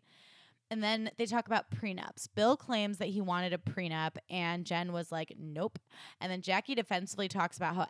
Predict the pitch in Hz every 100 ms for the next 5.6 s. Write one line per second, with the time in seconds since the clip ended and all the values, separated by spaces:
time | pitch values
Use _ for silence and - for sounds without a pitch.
0 | - 185 208 196 180 165 - 175 165 -
1 | - 175 - - - 277 240 262 269 302
2 | 233 208 190 196 226 226 190 175 190 208
3 | 214 185 165 196 262 - 226 208 202 -
4 | 208 254 220 190 185 196 190 196 185 170
5 | 196 - 151 - -